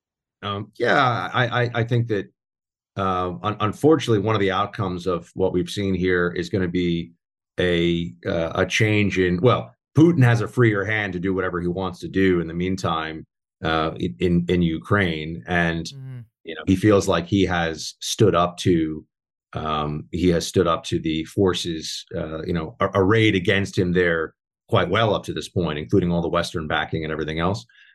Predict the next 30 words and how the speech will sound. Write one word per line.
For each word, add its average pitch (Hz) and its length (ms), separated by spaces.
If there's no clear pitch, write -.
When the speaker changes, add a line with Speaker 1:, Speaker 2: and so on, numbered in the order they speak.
Speaker 1:
So, 85 600
uh, 82 380
you 107 120
know, 92 100
Putin 117 340
is 87 180
not 92 220
gonna 90 120
play 95 200
a 82 60
major 87 340
role 92 260
in 82 120
whatever 82 280
unfolds 90 440
between 82 280
Israel 80 580
and, 76 400
and 78 220
the 73 60
Palestinians. 85 800
Uh, 80 300
that 104 240
said, 110 220
he 95 120
does 98 240
have 90 280
deep 90 240
ties 82 420
to 76 260